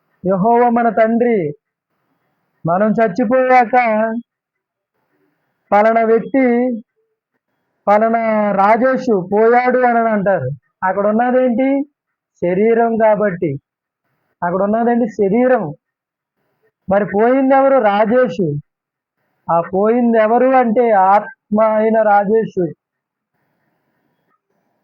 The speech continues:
ఇది మేము బాగా గమనించాలండి. అలాగే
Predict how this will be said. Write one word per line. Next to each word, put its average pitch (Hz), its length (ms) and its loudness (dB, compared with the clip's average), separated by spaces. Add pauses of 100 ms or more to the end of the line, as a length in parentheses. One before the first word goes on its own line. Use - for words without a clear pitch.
(500)
ఇది 202 120 0
మేము 208 240 0
బాగా 208 520 2
గమనించాలండి. 208 840 0 (1000)
అలాగే 240 600 2